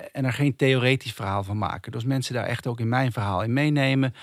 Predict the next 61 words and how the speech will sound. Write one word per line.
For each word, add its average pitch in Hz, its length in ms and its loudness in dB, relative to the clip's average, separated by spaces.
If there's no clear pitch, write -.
Vooral 131 260 2
ook 123 120 0
de 127 60 -8
dingen 120 260 2
die 127 340 -2
ik - 160 -14
ni-, 135 200 -2
die 131 380 -4
mij 131 200 4
niet 120 240 2
lukten, 127 540 0
de 117 100 -4
dingen 120 260 -2
waar 110 100 -2
ik 110 60 -10
tegenaan 120 560 -2
liep. 120 300 -2
Hè, 127 140 -4
het 151 160 -2
falen, 131 440 2
niet 135 160 2
alleen 131 220 4
maar 117 80 0
de 110 80 -4
successen. 135 560 -2
Ik 160 60 -4
kan 147 140 0
gelukkig 156 360 -4
zeggen 127 280 -2
dat 113 120 -2
het 117 120 -6
inmiddels 131 380 -4
echt - 260 -6
een 113 100 -6
hele 120 220 0
goede 110 260 -2
praktijk 170 420 -2
geworden 113 380 -2
is, 117 100 -4
dankzij 127 320 0
de 123 80 -4
dingen 120 220 -2
die 117 80 -2
ik - 100 -12
gedaan 131 340 2
heb. 123 180 -2
Maar 143 140 2
er 151 80 2
is 139 80 0
best 151 220 0
ook 127 120 -2
wat 120 180 -4
aan 120 140 -2
vooraf 120 280 -2
gegaan. 98 380 -6
En 104 100 -6
ik 110 100 -8
vond 113 220 -6
dat 107 140 -4
iedereen 110 400 -4
daarin 104 400 0